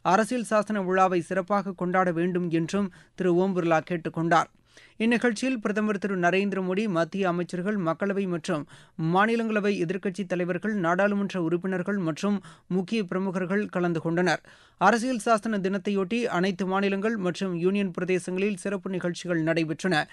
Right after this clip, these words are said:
அரசியல் சாசன முகப்புரை வாசிக்கப்பட்டு உறுதிமொழியும் ஏற்கப்பட்டது. சென்னை தலைமைச் செயலகத்தில் முதலமைச்சர் திரு மு க ஸ்டாலின் அமைச்சர்கள், அதிகாரிகள் மற்றும்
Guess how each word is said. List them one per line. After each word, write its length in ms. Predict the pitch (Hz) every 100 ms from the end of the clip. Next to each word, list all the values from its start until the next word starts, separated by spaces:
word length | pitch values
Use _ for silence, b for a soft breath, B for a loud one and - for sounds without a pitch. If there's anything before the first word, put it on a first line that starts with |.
| B B B
அரசியல் 440 | 175 196 196 214 202
சாசன 320 | 190 202 175
முகப்புரை 480 | 170 202 185 196 175
வாசிக்கப்பட்டு 680 | 165 175 190 185 175 180 220
உறுதிமொழியும் 760 | 185 185 196 180 175 180 202
ஏற்கப்பட்டது. 720 | 175 170 165 156 160 180 156 - B B -
சென்னை 340 | 226 240 214
தலைமைச் 400 | 202 214 226 226
செயலகத்தில் 400 | 214 202 214 226
முதலமைச்சர் 520 | 190 196 208 202 202
திரு 180 | 175 185
மு 160 | 180 180
க 120 | 190
ஸ்டாலின் 440 | - 185 196 208 -
அமைச்சர்கள், 640 | 170 180 190 208 185 202 208
அதிகாரிகள் 580 | 165 175 196 190 196
மற்றும் 400 | 180 170 190 147